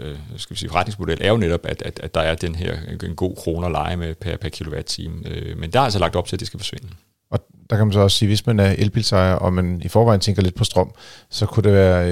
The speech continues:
Speaker 2: øh, skal man sige, en god idé måske også at overveje, om man skal elopvarme sit hus, fordi så får du faktisk også billigere strøm.
Speaker 1: Ja, det er
Speaker 2: Der er
Speaker 1: sådan.
Speaker 2: lavere afgift på de, øh, hus, øh, skal man sige, der har elopvarme, ikke?
Speaker 1: Ja, det er, det er rigtigt. Øh, man kan sige, at, øh, hvis ens, øh, hus, øh, som primær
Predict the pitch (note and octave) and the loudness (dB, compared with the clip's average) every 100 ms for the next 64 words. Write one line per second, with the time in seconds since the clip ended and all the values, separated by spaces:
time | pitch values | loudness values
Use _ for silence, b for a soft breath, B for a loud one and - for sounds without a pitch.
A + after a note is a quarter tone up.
0 | F2 - G2+ F#2+ F#2 F2 - G2 - G#2+ | -2 -2 0 0 0 -4 -10 -6 -2 -2
1 | G#2 C#3 C#3+ A#2+ - A#2 - A#2 - - | 0 0 2 2 2 0 2 0 0 -2
2 | A2 A2+ G#2 A2 F#2 F#2 F#2 - G2 F#2 | 0 4 4 6 4 4 0 0 0 0
3 | - G#2+ - F2+ F#2 F#2+ D#3+ - - F#2+ | 2 0 2 0 0 0 0 0 -6 -2
4 | F#2+ - - A2+ G#2 F2+ F2 F2+ F2+ - | -2 0 0 0 0 0 0 0 -2 0
5 | F#2+ D2 E2 - - - _ _ _ B | 0 0 -4 -6 -10 -20 _ _ _ B
6 | B G#2 A#2+ A2+ A2 G#2+ G#2 F#2+ A2 - | B 4 6 6 8 8 8 6 2 -2
7 | G#2+ G#2 - - G2+ F#2 G#2+ - G2+ F2+ | -2 -2 -4 0 2 2 -2 -2 -2 0
8 | F2 F#2 - F#2+ F2+ F#2+ F#2+ F#2 F2 G2 | 0 -2 -4 -4 0 2 4 2 0 -6
9 | - - - F#2+ E2+ F#2 A#2+ D#3 A2 C#3 | -18 -4 0 2 2 0 -4 -2 0 2
10 | C#3 A#2+ A#2+ A#2+ G#2+ G#2+ G2+ F2+ F2 E2+ | 2 0 0 0 0 0 -2 0 0 -2
11 | E2+ - - G#2 G2 F#2 F#2 F2+ F2+ F2 | -4 -6 -6 -4 -6 -6 -6 -6 -6 -6
12 | - A#2+ G#2 G#2+ F#2 A#2 A2 F2 - F2+ | -4 -2 -2 0 -2 -2 -4 -4 -4 -2
13 | E2 F2 E2 A#2+ A2 G#2 | -4 -6 -4 -4 -2 -4